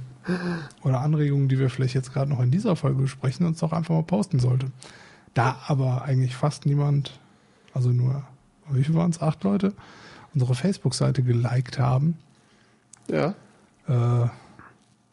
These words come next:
Speaker 1: ist die Wahrscheinlichkeit relativ, neun.
Speaker 2: Neun.
Speaker 1: Oh mein Gott. Ja, ist auf jeden Fall die Wahrscheinlichkeit relativ klein.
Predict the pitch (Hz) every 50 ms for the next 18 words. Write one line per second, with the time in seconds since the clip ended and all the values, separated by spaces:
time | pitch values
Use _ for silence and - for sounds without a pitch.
0 | _ _ _ - - - 127 123 123 - - 131 143 156 139 - 143 135 135 -
1 | 139 143 165 156 - - 147 131 147 202 269 262 180 127 113 110 104 - 131 135
2 | 143 143 139 131 120 - - - - 139 156 196 226 220 180 127 107 - - -
3 | - - - - - - - - - - - - - - - - _ - - -
4 | - - - - - - - _ - - _ _ _ _ _ _ _ _ _ _
5 | _ _ _ _ _ _ _ _ _ _ _ _ _ _ _ _ _ - - _
6 | _ _ _ _ _ _ _ _ _ 156 127 - - - - - 165 123 135 131
7 | 127 127 127 123 117 117 117 120 123 - - 127 127 123 - - 123 123 - -
8 | - 123 127 - - - - - - 127 120 123 127